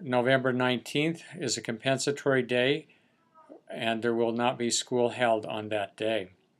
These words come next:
We want to express appreciation to our P T A, who during the month of October sponsored our Red Ribbon Week and also the Reflections Contest,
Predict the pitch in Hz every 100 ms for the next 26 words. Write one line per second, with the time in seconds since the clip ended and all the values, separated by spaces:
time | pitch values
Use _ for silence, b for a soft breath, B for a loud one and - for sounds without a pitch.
0 | _ _ _ _ _ _ - B B B
1 | B B 143 143 151 147 143 131 107 160
2 | - 151 135 - - 143 - 139 131 127
3 | 147 135 131 120 110 - 135 - 123 117
4 | 127 156 143 b b b b b b _
5 | - 135 131 131 127 127 127 123 131 127
6 | 127 - 139 127 123 - - 127 127 -
7 | 123 110 - 123 113 117 113 107 120 123
8 | 139 131 143 190 - b b b _ -
9 | 117 117 120 - 127 113 110 107 - 127
10 | 123 139 127 - 131 127 - 147 170 -